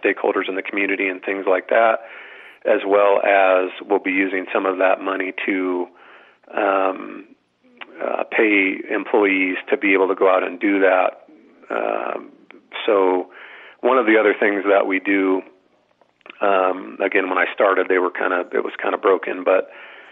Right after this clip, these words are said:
um, we do mobile crisis, twenty-four hour, seven day a week mobile crisis.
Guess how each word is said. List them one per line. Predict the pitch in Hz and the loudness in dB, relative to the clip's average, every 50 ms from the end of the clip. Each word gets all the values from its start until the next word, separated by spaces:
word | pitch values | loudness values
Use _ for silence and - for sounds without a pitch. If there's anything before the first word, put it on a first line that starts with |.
| - - _ - - | -20 -20 _ -10 -4
um, | - 101 98 98 92 95 98 | -2 0 0 0 0 -2 -2
we | - 101 | -2 -2
do | 95 101 98 | 0 0 0
mobile | 95 98 98 92 90 | 2 2 2 2 0
crisis, | 82 - - 98 92 90 87 - - 98 90 - - | 0 0 2 2 2 2 0 0 -2 -2 -4 -4 -4
twenty-four | - 95 92 85 - - 98 95 | -4 -4 -4 -2 -2 0 2 4
hour, | 92 90 90 92 87 90 87 85 82 - - - - | 4 4 4 4 4 2 0 -2 -4 -10 -14 -8 -2
seven | - 95 92 92 | -2 0 0 0
day | 90 92 87 | 0 2 2
a | 87 90 | 2 2
week | 90 90 90 - | 0 -2 -4 -4
mobile | - 95 92 87 90 87 | -4 -4 -2 -2 -2 -4
crisis. | - - - 90 87 - - - - - | 0 0 2 2 2 2 0 -4 -6 -6